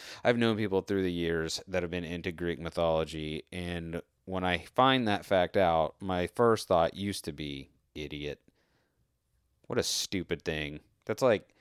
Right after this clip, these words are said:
I don't know, eh, because they kind of taught Greek mythology in school, so I was like, "Why would you be into something?" That's like being into math. What is wrong with you? Into math. "Yeah, I just do math sometimes on the weekends." What?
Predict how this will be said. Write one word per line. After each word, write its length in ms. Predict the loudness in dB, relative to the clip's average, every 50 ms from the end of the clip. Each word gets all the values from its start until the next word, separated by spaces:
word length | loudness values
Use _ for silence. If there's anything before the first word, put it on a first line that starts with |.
| _ _ _ _ _
I 100 | 2 2
don't 100 | 4 4
know, 240 | 2 2 0 0 -2 _ _ _ _ _ _
eh, 100 | -8 -6 -4 -4
because 280 | -6 -2 0 0 2
they 100 | 4 2
kind 420 | 2 2 -4 -4 0 0 2 2 2
of 140 | 2 0 0
taught 360 | 0 2 2 2 2 0 -2
Greek 240 | 0 0 0 0 0
mythology 600 | -4 0 4 4 6 6 6 6 4 2 2 2
in 100 | 0 0
school, 560 | -4 -6 -4 -2 0 2 4 4 4 2 2
so 160 | 2 4 4
I 40 | 4
was 100 | 4 4
like, 180 | 2 2 2
"Why 80 | 4 4
would 160 | 4 2 2
you 60 | -2
be 160 | -4 -4 -6 -6
into 360 | -4 -4 -2 -2 0 0 0 -2
something?" 360 | -2 -4 -6 -6 -4 -4 -2 -2
That's 120 | -2 -2
like 140 | -2 -4 -2
being 220 | -2 0 0 0 0 -2
into 340 | -2 -2 -2 -2 -4 -6 -4
math. 500 | -2 -2 -2 0 0 0 -2 -4 -4 -4
What 120 | -2 -2
is 100 | -2 -2
wrong 320 | -2 0 0 0 0 0
with 180 | -4 -6 -8 -10
you? 280 | -10 -8 -8 -8 -8 -10 _ _ _ _ _ _ _ -10
Into 400 | -8 -8 -8 -8 -8 -8 -8 -8
math. 400 | -8 -8 -6 -6 -6 -6 -8 -4
"Yeah, 160 | 0 2 4
I 80 | 4 4
just 220 | 2 0 -2 -2
do 100 | -2 -2
math 380 | -2 0 2 4 4 4 4 2
sometimes 680 | 0 -4 -4 -2 0 0 2 2 0 -2 -4 -6 -8 -8 -4
on 140 | -4 -2 -2
the 80 | 0
weekends." 640 | -2 -2 -2 -4 -4 -6 -6 -8 -10 -10 -12 -14 -16 _ _
What? 320 | 2 2 2 2 0 -4